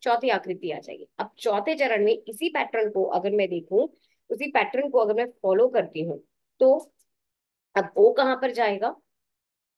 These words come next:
इधर की तरफ, और, अ, टी नीचे को ओर आ जाएगा,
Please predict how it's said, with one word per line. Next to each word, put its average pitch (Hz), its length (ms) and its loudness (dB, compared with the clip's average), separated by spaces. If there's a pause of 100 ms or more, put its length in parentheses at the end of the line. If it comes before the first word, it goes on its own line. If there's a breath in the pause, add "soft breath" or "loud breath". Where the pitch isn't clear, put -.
(300)
इधर 196 240 -4
की 226 100 -10
तरफ, 254 260 -8 (1400)
और, 175 440 -6
अ, 175 400 2 (800)
टी 220 140 -12
नीचे 226 260 -6
को 247 240 -4 (100)
ओर 220 160 -4
आ 214 80 -6
जाएगा, 214 320 -10